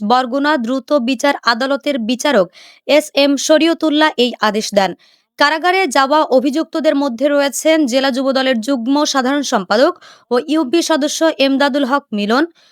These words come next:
যুবদল নেতা মোহাম্মদ লিটন, বিএনপি নেতা সুলাইমান কবিদ, ইউনুস আক্তারুল হক, মন্টু মল্লিক ও জামাল মল্লিক।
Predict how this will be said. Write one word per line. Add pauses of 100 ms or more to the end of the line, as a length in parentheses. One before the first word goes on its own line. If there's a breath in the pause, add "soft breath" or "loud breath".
(140 soft breath)
যুবদল
নেতা
মোহাম্মদ
লিটন, (400 soft breath)
বিএনপি
নেতা
সুলাইমান (160)
কবিদ, (400 soft breath)
ইউনুস
আক্তারুল
হক, (420)
মন্টু
মল্লিক (280)
ও
জামাল
মল্লিক।